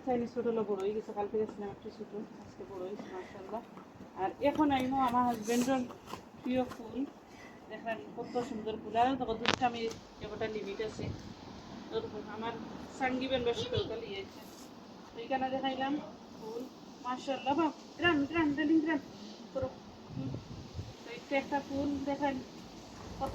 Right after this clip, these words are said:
সুন্দর ফুল। আমি একটা থেকে একটা পিকচার নিব। স্মৃতি হিসাবে থাকবো। কত সুন্দর ফুল। দেখেন। এখন আমি প্রজেক্ট দেখাই। মাশাআল্লাহ, কালকেও প্রজেক্ট তুলছি আমার ফ্রেন্ডের লাগে। আজকেও প্রজেক্ট মাশাআল্লাহ যে বড় হয়েছে দুইটা।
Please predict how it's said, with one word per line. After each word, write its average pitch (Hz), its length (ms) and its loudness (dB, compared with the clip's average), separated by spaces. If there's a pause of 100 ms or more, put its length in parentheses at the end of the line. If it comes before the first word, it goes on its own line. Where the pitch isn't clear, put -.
(120)
সুন্দর 240 240 -2
ফুল। - 460 -2 (140)
আমি 269 140 2
একটা 294 240 0
থেকে 285 200 2
একটা 262 280 0
পিকচার - 420 0
নিব। 208 300 -6
স্মৃতি - 1160 4
হিসাবে - 280 -2
থাকবো। - 460 6 (200)
কত - 140 -10 (180)
সুন্দর - 180 -6 (120)
ফুল। 415 100 -10 (680)
দেখেন। 208 280 -8
এখন - 420 -8
আমি 269 180 -2 (120)
প্রজেক্ট 240 380 -10
দেখাই। 202 200 -10 (200)
মাশাআল্লাহ, 240 480 -8
কালকেও 247 400 0
প্রজেক্ট 254 320 -2
তুলছি 247 240 -12
আমার 226 220 -6
ফ্রেন্ডের 220 360 -8
লাগে। 214 200 -8
আজকেও 247 400 -6 (140)
প্রজেক্ট 240 380 -12
মাশাআল্লাহ 214 360 -8
যে 208 140 -6
বড় - 100 -4
হয়েছে 220 380 -4
দুইটা। 202 320 -10